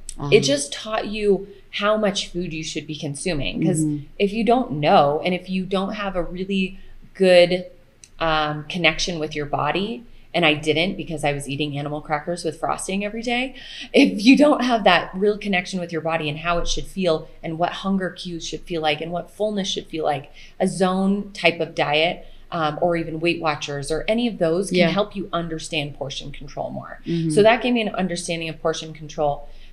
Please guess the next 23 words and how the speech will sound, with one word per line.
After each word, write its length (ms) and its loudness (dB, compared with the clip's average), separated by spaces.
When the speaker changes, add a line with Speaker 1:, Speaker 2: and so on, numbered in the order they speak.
Speaker 1:
Paleo 360 4
gave 160 0
me 100 -2
an 80 0
understander-, 720 -2
understanding 600 -2
of 180 -4
nutrient 720 -6
dense 360 0
foods 460 -2
Speaker 2:
Mm. 380 0
Speaker 1:
and 460 0
what 140 6
it 40 2
was 140 -4
like 160 0
to 80 -10
have 220 -2
different 260 -2
types 260 -4
of 60 -8
vegetables 840 -2
and 420 -2